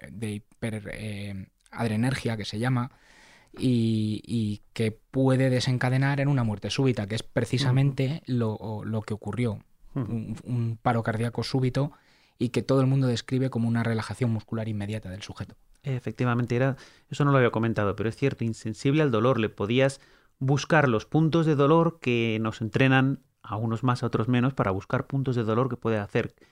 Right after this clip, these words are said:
Speaker 2: eh, que una persona deje de ofrecer resistencia de una forma rápida, chilla, <laughs> pero deja de, de ofrecer resistencia, y sin embargo, era completamente inmune, como si no, como si no le afectara.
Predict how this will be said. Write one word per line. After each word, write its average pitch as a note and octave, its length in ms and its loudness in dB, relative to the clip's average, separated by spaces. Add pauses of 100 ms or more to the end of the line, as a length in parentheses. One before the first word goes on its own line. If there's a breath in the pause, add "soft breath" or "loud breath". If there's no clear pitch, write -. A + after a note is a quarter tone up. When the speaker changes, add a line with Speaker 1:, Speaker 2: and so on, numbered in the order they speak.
(380 soft breath)
Speaker 2:
eh, A2+ 340 -2
que B2+ 100 0
una A#2+ 160 2
persona A#2+ 380 -2
deje A#2 360 -2
de A2 60 0
ofrecer G#2+ 300 -4
resistencia A2 520 -2
de G#2 80 -2
una G#2 120 0
forma G#2 380 -2 (300 soft breath)
rápida, C3+ 400 0
chilla, C#3 460 -2
<laughs> - 20 -20
pero - 200 -14
deja C3 360 2
de, A#2+ 120 2 (440 loud breath)
de C3+ 80 6
ofrecer B2 300 2
resistencia, C#3 540 0 (340 loud breath)
y D#3+ 120 4
sin E3+ 240 4
embargo, D3+ 540 4 (540 loud breath)
era A#2+ 180 -2
completamente D3 560 0
inmune, G3 340 2
como C3+ 260 0
si B2 280 -2
no, B2 500 0 (160)
como C3 220 2
si - 140 -4
no C#3+ 80 2
le F#3+ 80 4
afectara. F#3 500 2